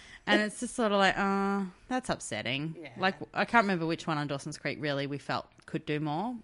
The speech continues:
Speaker 1: Probably Katie Holmes.
Speaker 2: Yeah.
Speaker 1: Yeah.
Speaker 2: And it's kinda like on Saved by the Bell, the college years, where they,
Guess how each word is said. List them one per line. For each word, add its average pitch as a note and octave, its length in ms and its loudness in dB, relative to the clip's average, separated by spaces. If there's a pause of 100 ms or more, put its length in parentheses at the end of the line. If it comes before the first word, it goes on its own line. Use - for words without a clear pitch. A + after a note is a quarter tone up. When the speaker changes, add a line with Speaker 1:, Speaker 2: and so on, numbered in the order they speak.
Speaker 1:
Probably D#3 240 -2
Katie C3 240 -2
Holmes. C3+ 380 -6
Speaker 2:
Yeah. E3 200 -8 (380)
Speaker 1:
Yeah. C#3 280 0 (600)
Speaker 2:
And G3 440 -2 (440)
it's - 120 -10
kinda G3 180 -2
like G3 120 4
on G3+ 120 0
Saved D3+ 220 -4
by D3+ 100 4
the D#3 60 -4
Bell, D3 140 2
the D3 80 -6
college D#3+ 440 -4
years, B3 340 -4
where E3 80 0
they, D3 240 -2